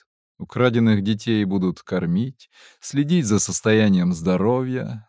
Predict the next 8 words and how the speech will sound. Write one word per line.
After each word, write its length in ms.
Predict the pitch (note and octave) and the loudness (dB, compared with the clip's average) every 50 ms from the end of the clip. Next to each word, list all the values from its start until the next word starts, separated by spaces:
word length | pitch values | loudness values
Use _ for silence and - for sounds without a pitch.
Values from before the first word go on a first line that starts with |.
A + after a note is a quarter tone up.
| _ - | _ -12
но 360 | - - G2+ A#2 B2+ C3 B2 | -10 -6 -6 -4 -4 -6 -6
придет 540 | - - G#2+ G#2+ G2+ G2+ B2 C3+ C3 - - | -6 -2 0 0 0 2 2 0 0 0 -2
время, 680 | G2 G2+ G2 A2 B2+ B2+ B2+ B2+ B2 A#2+ A#2+ A#2+ A#2 A2+ B2 | -2 0 2 2 2 0 0 -2 -2 -2 -2 -2 -4 -4 -6
и 100 | C3 C3 | -6 -6
вмешаются 840 | B2+ B2+ C3 A#2+ G#2+ - - B2+ B2 A#2+ A2+ G#2 - - - G#2 | -4 -2 -2 -2 -2 0 2 4 4 4 4 2 0 -2 0 0
органы 400 | G2+ G2 F#2 F2 D#2 F#2 F#2 F2+ | 2 2 0 0 0 2 2 2
механики 560 | F2+ F2+ - - F#2+ E2 E2 E2 E2 D#2+ - F2 | 2 2 0 -2 -4 -2 -2 -2 -2 -4 -4 -4
Альянса. 760 | D#2+ D#2+ E2+ F2 F2+ F2+ E2 D#2+ F#2 F#2+ - - - - | -4 -2 -2 -2 -2 -2 -2 -4 -6 -8 -10 -12 -12 -14